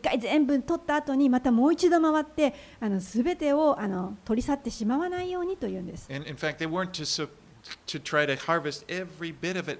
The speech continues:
Speaker 2: and they were to leave some for the poor people to come through,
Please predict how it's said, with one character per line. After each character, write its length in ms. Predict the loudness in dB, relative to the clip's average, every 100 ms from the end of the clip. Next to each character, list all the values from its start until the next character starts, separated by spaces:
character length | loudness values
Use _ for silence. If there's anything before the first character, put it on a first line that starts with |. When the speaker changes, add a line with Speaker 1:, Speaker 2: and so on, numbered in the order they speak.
| -10
Speaker 2:
and 140 | -10
they 60 | -8
were 100 | -10
to 160 | -10 -12
leave 420 | -12 -14 -14 -14
some 640 | -14 -10 -6 -4 -4 -6 -12 -16 -20 _ _ _ _
for 500 | -6 -2 0 0 -2 -8 -20 _ _ _ -20 -18 -2
the 140 | -2
poor 420 | 0 -2 -2 -4
people 400 | -4 -6 -4 -6
to 100 | -6
come 260 | -8 -6 -6
through, 440 | -6 -4 -4 -4